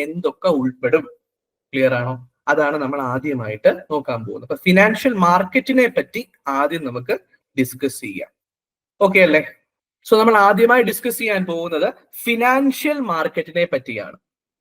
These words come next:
ഫിനാൻഷ്യൽ മാർക്കറ്റ് എന്ന് പറയുന്നത് എന്താണ്? A financial market is a marketplace where financial instruments such as stock, bond, derivatives, currencies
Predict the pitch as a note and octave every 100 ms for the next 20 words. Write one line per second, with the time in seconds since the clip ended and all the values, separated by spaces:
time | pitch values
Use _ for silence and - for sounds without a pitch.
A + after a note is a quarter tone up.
0 | - G#3 A3 - C4 A3 G#3 G3+ G#3+ A3+
1 | A3 G#3 G3 G3 F3+ F3+ E3 D#3 D3 _
2 | _ - F3 F3+ G3 G#3 A3 A3+ - F#3
3 | C#3+ C3 C#3 - A#3 B3+ - F#3 F3+ F#3
4 | F3 D#3 E3+ A3 - C#4+ F#3 - B2 A#2
5 | - _ _ _ - F3+ A#3 - G#3+ A3+
6 | B3+ C#4 - C#4+ C#4+ - F#3+ F#3 - F3
7 | C#3+ A3 - - _ _ - F#3+ F#3+ F#3+
8 | - - F3+ F3 B3 - _ _ _ _
9 | F3 F3 G3 C4 - _ _ _ F#3 F3+
10 | G#3 G#3+ A3 F#3+ A#3 C4+ - _ _ F#3+
11 | F3 G3+ A3 - A#3+ C4+